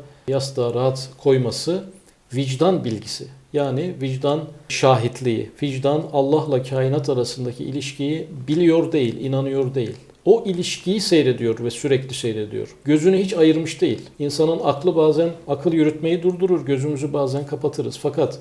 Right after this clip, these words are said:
vicdan Cenab-ı Allah'la kainat arasındaki ilişkileri seyretmediği bir vakit bile yok ki ondan bir kaygıya düşsün. Bu emniyet bundan dolayı.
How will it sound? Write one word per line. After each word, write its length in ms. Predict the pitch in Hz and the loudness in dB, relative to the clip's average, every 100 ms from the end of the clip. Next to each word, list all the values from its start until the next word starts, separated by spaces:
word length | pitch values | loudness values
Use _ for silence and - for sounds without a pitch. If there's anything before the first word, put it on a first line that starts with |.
| 127 | -4
vicdan 540 | 147 135 165 202 226 - - 131 | -4 -2 0 0 -2 -10 -16 -2
Cenab-ı 380 | 143 156 156 160 | 0 2 2 2
Allah'la 440 | 156 196 190 180 | 2 2 2 0
kainat 500 | - 147 143 156 170 | 0 -2 0 -2 -2
arasındaki 560 | 190 156 156 139 131 135 | -2 -4 -4 -6 -6 -6
ilişkileri 720 | 135 135 - 170 170 120 120 - - | -8 -8 -10 -4 -2 -2 -4 -8 -14
seyretmediği 1080 | - - 147 147 185 180 143 123 120 120 131 - 147 | -8 0 2 4 2 0 -2 -2 -2 -2 -6 -8 -2
bir 180 | 175 | 0
vakit 420 | 147 143 139 190 - | 0 -4 -4 -4 -2
bile 360 | 147 139 143 - 139 | 2 0 0 -6 -2
yok 280 | 202 - | -2 -2
ki 200 | - 131 127 | -2 -2 -2
ondan 360 | 143 139 135 127 | -4 -2 -2 -2
bir 80 | |
kaygıya 480 | - 120 120 117 110 110 117 | -2 -2 0 0 -2 -4 -8
düşsün. 340 | 104 - 113 - | -8 -8 -14 -2
Bu 140 | 185 196 | -2 0
emniyet 540 | 165 170 185 190 - | 0 0 0 -2 -2
bundan 380 | 143 170 202 196 | -2 0 0 0
dolayı. 260 | 127 107 | -2 -2